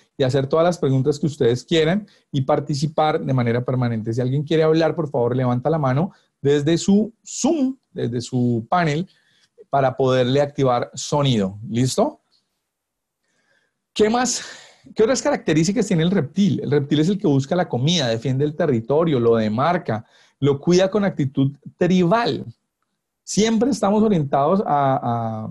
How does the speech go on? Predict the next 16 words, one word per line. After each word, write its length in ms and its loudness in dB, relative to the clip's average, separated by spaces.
a 80 -8
un 520 0
mecanismo 600 0
de 220 2
adaptación 760 0
y 120 -4
supervivencia. 880 -2
Ojo, 300 -2
siempre. 420 -2
Por 140 0
eso, 140 -2
si 200 -4
tu 180 0
producto 420 2
o 40 2
servicio 460 -2